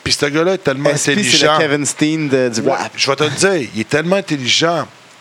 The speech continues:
Speaker 1: Euh, on était au Québec. Ta musique, il faut qu'elle parle pour toutes les, les cultures. Si tu rappes sur ton coin de rue, tu pourras pas aller vendre des shows en, en Beauce.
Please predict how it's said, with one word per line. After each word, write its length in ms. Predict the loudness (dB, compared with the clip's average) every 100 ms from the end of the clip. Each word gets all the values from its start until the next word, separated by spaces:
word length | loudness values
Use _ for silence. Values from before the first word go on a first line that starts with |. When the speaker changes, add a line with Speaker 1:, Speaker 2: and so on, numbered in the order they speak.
| -20 -20 -20 -20 -20 -20 -20 -20 -20 -14 -2
Speaker 1:
Euh, 280 | 0 0 -2 -6 -20 -20 -20 -20 -20 -14 -12 -14 -20 -6
on 120 | -2
était 120 | 2
au 80 | 0
Québec. 520 | 2 2 2 0 -6 -16 -20 -20 -20 -20 -20 -20 -20 -20 -16 -16 -4
Ta 140 | -2
musique, 220 | 0 0 0
il 40 |
faut 80 | 0
qu'elle 140 | 0 2
parle 240 | 2 0
pour 340 | -2 -2 -2 -4 -4
toutes 180 | -2
les, 220 | 0 -2 -2
les 100 | -4
cultures. 480 | -2 -4 -2 -2 -2
Si 200 | -2 -2
tu 240 | 0 0
rappes 260 | 2 0 0
sur 200 | 0 0
ton 40 |
coin 240 | 2 0 0
de 60 | 0
rue, 240 | 0 -2 -8 -20 -20 -20 -20 -12 -6
tu 120 | -2
pourras 160 | -2
pas 160 | 2 2
aller 100 | 2
vendre 240 | 2 0
des 120 | 0 0
shows 180 | 0 0
en, 240 | -2 -2
en 200 | -2 0
Beauce. 360 | 0 -2 -2